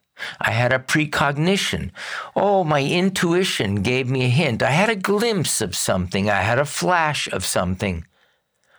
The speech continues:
those are all expressions that are essentially describing that some aspect of our humanity was sensitive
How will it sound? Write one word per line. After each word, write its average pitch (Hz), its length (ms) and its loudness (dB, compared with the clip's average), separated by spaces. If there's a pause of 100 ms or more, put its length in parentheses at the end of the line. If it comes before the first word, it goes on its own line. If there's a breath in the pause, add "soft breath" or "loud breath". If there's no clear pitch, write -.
(380 loud breath)
those 214 380 2
are 151 160 2
all 165 400 2
expressions 117 880 0
that 117 160 0
are 110 180 2
essentially 165 920 0
describing 117 1200 -2 (420 loud breath)
that 127 220 0
some 214 320 0 (100)
aspect 170 680 0
of 156 120 0
our 135 180 2
humanity 127 1000 2 (420 loud breath)
was 123 220 0
sensitive 113 1040 0